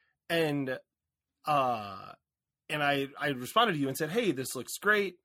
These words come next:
I think this makes sense. I think the prices are all very fair." And then you replied and said, "Thanks. Um, pricing is really hard to figure out."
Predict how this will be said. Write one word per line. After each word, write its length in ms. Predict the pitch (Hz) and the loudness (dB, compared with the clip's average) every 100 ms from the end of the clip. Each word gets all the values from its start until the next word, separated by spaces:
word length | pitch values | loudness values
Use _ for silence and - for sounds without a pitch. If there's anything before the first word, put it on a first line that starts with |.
| _ | _
I 80 | 127 | -16
think 200 | - 127 | -14 -14
this 160 | 127 120 | -14 -12
makes 220 | 117 107 | -12 -2
sense. 280 | 202 185 175 151 | 4 4 2 -8
I 40 | |
think 180 | 131 120 | -10 -10
the 60 | - | -8
prices 480 | - 165 156 170 170 | -2 -2 -2 -4 -2
are 60 | |
all 120 | 165 | -2
very 220 | 160 160 156 | -2 -4 -4
fair." 460 | - 170 160 160 _ _ _ _ _ _ _ - | -2 0 0 -2 _ _ _ _ _ _ _ 0
And 200 | 170 151 | 2 2
then 140 | 143 | 0
you 200 | 147 226 | 0 0
replied 320 | 214 185 160 | 0 2 0
and 100 | 139 | 0
said, 220 | 123 107 123 | -4 -8 -2
"Thanks. 640 | 220 208 180 - - - - | 2 2 0 -6 -10 -10 -2
Um, 560 | 135 123 117 110 107 - | 0 0 -2 -6 -12 -16
pricing 440 | - 190 240 - 311 | -4 0 2 0 -2
is 180 | 247 135 | -2 -6
really 440 | 123 156 180 185 | -8 -4 -2 -2
hard 420 | 170 - 147 156 139 | -4 2 4 4 0
to 60 | |
figure 400 | - 147 120 110 | -6 -8 -6 -6
out." 320 | 107 107 - | -4 -4 -8